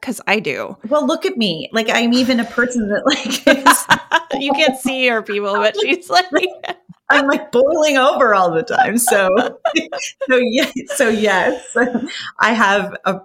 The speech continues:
Speaker 2: a real f-, problem with that. I think personality type already. And then this last year and,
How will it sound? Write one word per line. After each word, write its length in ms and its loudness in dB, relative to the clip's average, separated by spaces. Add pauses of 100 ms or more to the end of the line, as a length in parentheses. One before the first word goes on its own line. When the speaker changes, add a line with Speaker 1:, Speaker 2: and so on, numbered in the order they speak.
(120)
Speaker 2:
a 120 0
real 520 0
f-, 280 -6
problem 420 -2
with 160 -2
that. 220 -2
I 80 0
think 340 -12
personality 720 -6
type 320 -8
already. 600 -4
And 120 -4
then 240 -4 (540)
this 320 -2 (140)
last 420 -2
year 240 0
and, 300 -2